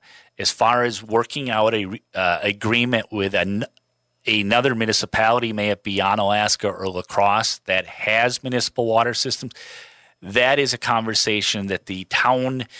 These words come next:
board, the local elected officials in the town of Campbell, um, you know, they would have to make that final decision, um, working with their, their residents, with their constituents.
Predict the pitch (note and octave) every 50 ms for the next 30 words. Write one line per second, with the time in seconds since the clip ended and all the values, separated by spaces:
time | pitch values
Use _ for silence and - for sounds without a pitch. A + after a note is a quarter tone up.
0 | - - - _ _ G#2 - - A#2 G2+ E2 D#2+ F#2 - B2+ - _ _ _ _
1 | _ - - F#2+ G#2+ A2 A2+ - - A#2+ G#2+ G#2 G2+ F#2 - - G2+ F2+ - -
2 | A2 G2 - - G2+ F2+ F2+ F2+ - - - - - _ _ _ - A#2+ A2 A2
3 | - - B2 A2 G2+ G2+ G2 - - A2+ G#2+ G#2 G2+ F#2+ F#2+ F2+ E2+ - - -
4 | - _ _ _ _ - D#2+ E2+ E2 E2 D#2+ D2+ - - A#2 F#2+ F#2 A#2+ A#2+ B2
5 | B2+ - - A2+ G#2+ - - A2 G2 G2+ G#2 G2+ - A2+ G#2+ - - G#2 G#2 G#2
6 | G#2 G#2+ G#2 G2 - - - G#2 G2 A2+ A2+ A2 B2 - _ _ - E2+ E2+ F2+
7 | F2 F2 F2 E2+ F#2+ G#2+ G#2 - - G#2+ G#2 F#2+ F2+ G2 G2+ G#2 G#2 - G#2 G2
8 | G2+ G#2 F#2+ - _ _ _ _ _ _ _ _ _ - - - _ _ - A2
9 | A2 G#2 G#2 G#2 G#2 G2+ G2+ G2+ A#2 A2+ A#2 A#2 A2+ - - F2+ G2 G#2 G#2 G2+
10 | - - G2+ F2+ - - G#2+ G2+ - - - A2 G#2+ G#2+ - -